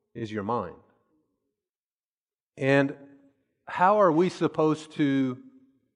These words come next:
receive the Word of God? Into our mind, the renewing of our mind. And through that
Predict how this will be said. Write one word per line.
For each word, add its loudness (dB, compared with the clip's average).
receive -2
the 0
Word 0
of -4
God? -4
Into -2
our 4
mind, 0
the -2
renewing 0
of 0
our 4
mind. -2
And 2
through 0
that 0